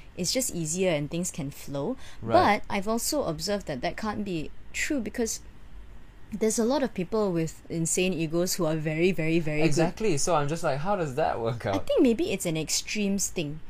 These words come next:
Speaker 1: So if you're in the middle, you can't. It's like you either have to be very controlled about it,
Speaker 2: Right.
Speaker 1: or you have to be just, you know, completely with your head up your ass, uh,
Speaker 2: Right,
Speaker 1: is the
Speaker 2: right.
Speaker 1: way I would
Speaker 2: <laughs>
Speaker 1: phrase it.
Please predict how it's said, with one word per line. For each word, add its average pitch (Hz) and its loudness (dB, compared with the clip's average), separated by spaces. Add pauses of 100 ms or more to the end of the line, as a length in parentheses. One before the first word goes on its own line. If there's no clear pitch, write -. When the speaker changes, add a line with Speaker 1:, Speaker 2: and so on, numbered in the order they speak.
(260)
Speaker 1:
So 339 2
if 202 0
you're 202 4
in 202 2
the 208 2
middle, 233 4
you 196 2
can't. 165 -2
It's 170 0
like 180 2
you 175 2
either 208 2
have 269 -2
to 147 -4 (180)
be 170 0
very 160 2
controlled 175 0
about 135 -6
it, 208 -2
Speaker 2:
Right. 101 0
Speaker 1:
or 170 0
you 170 2
have 202 -2
to 180 0
be 156 0 (140)
just, - -2 (160)
you 165 0
know, 139 -4 (180)
completely 165 -2
with 165 0
your 147 -2
head 160 2
up 165 2
your 139 -2
ass, 143 0
uh, 151 -10 (180)
Speaker 2:
Right, 107 4
Speaker 1:
is 85 -2
the - 2
Speaker 2:
right. 95 6
Speaker 1:
way 165 4
I 139 0
would 139 0
Speaker 2:
<laughs> - -
Speaker 1:
phrase 151 4
it. 147 2